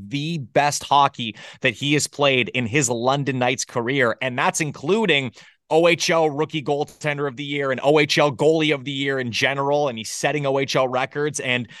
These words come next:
it could not have come at a better time for Brett Brochu to step up his game. It couldn't have come at a better time for a lot of Knights players. You talked about Sean McGurm, Denver Barkey, and Easton Cowan, all of these guys playing incredible hockey. The pickups that they've had,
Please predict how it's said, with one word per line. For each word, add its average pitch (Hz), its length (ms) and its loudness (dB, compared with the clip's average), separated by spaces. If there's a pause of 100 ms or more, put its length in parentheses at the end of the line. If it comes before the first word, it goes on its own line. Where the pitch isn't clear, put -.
(200)
it - 120 -8
could 143 200 -2
not 143 280 4
have 170 120 2
come 156 240 2
at 143 40 4
a 135 40 0
better 135 260 0
time 127 340 -4
for 110 120 -8
Brett 123 240 -2
Brochu 123 340 -2
to 117 60 -8
step - 240 -2
up 113 100 -2
his 101 140 -6
game. 127 220 -2
It 101 100 -8
couldn't 160 160 4
have 156 100 0
come 151 200 2
at 139 60 2
a 127 40 0
better 135 180 -2
time 127 300 -4
for 127 160 -4
a 123 60 2
lot 139 420 4
of 151 200 0
Knights 131 280 -2
players. 110 340 -4
You 127 60 -8
talked 139 320 -2
about 123 160 -2
Sean 151 340 0
McGurm, 135 440 0 (300)
Denver 147 400 0
Barkey, 135 520 2
and 113 80 -6
Easton 147 420 -4
Cowan, 139 420 2
all 135 200 2
of 143 60 -4
these 135 140 -4
guys 117 280 -4
playing 123 240 -4
incredible 123 1000 0
hockey. 139 460 0 (320)
The 127 80 -4
pickups - 640 0
that 123 180 2
they've 110 180 0
had, 92 380 0